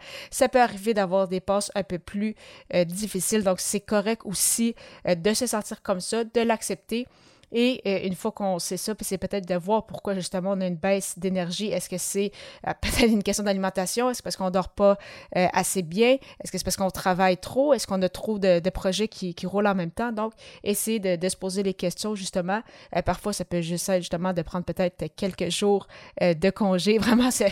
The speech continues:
promener en, en forêt ou autre, vraiment se, se vider l'esprit pour après ça justement revenir, euh, beaucoup plus, euh, énergisé. Et, euh, parfois, c'est aussi une question du moment de la journée. Donc, si,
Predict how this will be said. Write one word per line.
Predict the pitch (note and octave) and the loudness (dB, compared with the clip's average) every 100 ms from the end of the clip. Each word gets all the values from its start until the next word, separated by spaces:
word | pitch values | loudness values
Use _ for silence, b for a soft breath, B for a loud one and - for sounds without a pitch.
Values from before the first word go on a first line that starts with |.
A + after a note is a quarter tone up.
| - | 0
promener | - A3+ G#3+ A3 A3+ | 2 4 6 6 8
en, | G3 F#3 B B - | 6 4 B B 4
en | G3+ G3+ | 4 6
forêt | A3 G3 G#3+ A3 | 6 6 6 4
ou | G#3+ G3 | 4 6
autre, | G3+ G#3 | 6 4
vraiment | F#3+ G3+ G#3 A3 | 2 2 2 2
se, | F#3+ F3 F3 | 2 4 4
se | G#3+ | 0
vider | F#3+ F3+ G3+ | 0 4 4
l'esprit | F3 - A3+ | 2 0 -4
pour | - A3 G3+ | 0 2 2
après | F#3 - | 0 -4
ça | - | -4
justement | F#3+ F3 F#3 F#3 G3 B B | -6 -6 -4 -4 -4 B B
revenir, | G3 G3+ F3 G3 A3 G#3+ | 2 4 4 4 4 4
euh, | F3 | 0
beaucoup | F3 - F#3+ | 0 -6 -10
plus, | - G#3 A3 G#3 | -6 -2 0 2
euh, | E3+ - E3 F#3 | 0 -2 -2 2
énergisé. | G3 G3+ F#3 E3+ F3 B3+ b b b - | 2 2 -2 -4 -2 -2 b b b -2
Et, | B3+ C4+ - | 2 2 2
euh, | G3 | 0
parfois, | F#3 - B3 | 0 0 -2
c'est | G#3+ | 0
aussi | F#3 - C4 | -2 0 0
une | A#3+ | 0
question | G3 F3+ A#3 A#3 | 0 -2 0 0
du | G3+ | 0
moment | G3+ F#3 A3 | -2 0 0
de | G#3+ | 0
la | G3 | 0
journée. | F#3 F3+ G#3 G3+ B B - | -2 -4 -6 -8 B B -4
Donc, | F#3 F#3+ | -2 0
si, | - - C4 | 0 0 -2